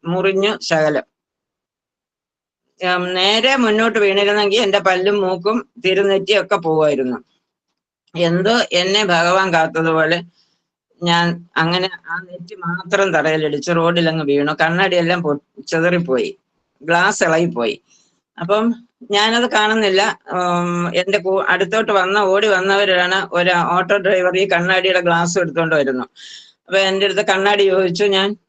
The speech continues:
കണ്ണാടി കൊടുത്തു. അപ്പൊ എന്നെ അവരവിടെ പിടിച്ചിരുത്തി വെള്ളം വേണമെന്നൊക്കെ ചോദിച്ചു. എനിക്കൊന്നും വേണ്ട, എനിക്ക് വേറെ ഒരു പ്രശ്നവും ഇല്ല. കല്ല് തട്ടി ഞാനൊന്ന് വീണു എന്നുള്ളതേ ഉള്ളൂ.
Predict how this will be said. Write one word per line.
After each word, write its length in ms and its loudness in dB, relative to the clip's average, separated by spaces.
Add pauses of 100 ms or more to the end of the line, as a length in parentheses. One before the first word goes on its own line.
(120)
കണ്ണാടി 340 2
കൊടുത്തു. 500 -2 (160)
അപ്പൊ 320 -8
എന്നെ 240 2
അവരവിടെ 320 2
പിടിച്ചിരുത്തി 840 0
വെള്ളം 300 2
വേണമെന്നൊക്കെ 400 2
ചോദിച്ചു. 320 0
എനിക്കൊന്നും 460 2
വേണ്ട, 240 2
എനിക്ക് 260 0
വേറെ 180 0
ഒരു 160 0
പ്രശ്നവും 480 0
ഇല്ല. 320 0
കല്ല് 260 0 (120)
തട്ടി 220 -2
ഞാനൊന്ന് 420 0
വീണു 280 0
എന്നുള്ളതേ 440 2
ഉള്ളൂ. 340 0